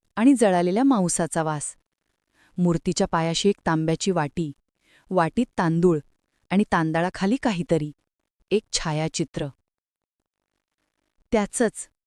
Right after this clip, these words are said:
त्याने फोटो उचलला. फोटोच्या मागे लिहिलं होतं, "रात्री परत येऊ नकोस." अभिषेक घाबरला, "हे कोण करते?"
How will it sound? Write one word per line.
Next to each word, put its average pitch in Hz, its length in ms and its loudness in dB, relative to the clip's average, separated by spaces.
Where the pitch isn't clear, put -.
त्याने 214 240 4
फोटो 202 300 4
उचलला. 170 540 2
फोटोच्या 220 440 4
मागे 233 280 2
लिहिलं 196 260 4
होतं, 175 340 2
"रात्री 180 500 -2
परत 170 340 0
येऊ 170 300 0
नकोस." 160 640 -4
अभिषेक 175 400 2
घाबरला, 175 500 0
"हे 339 140 -2
कोण 359 260 2
करते?" 269 400 0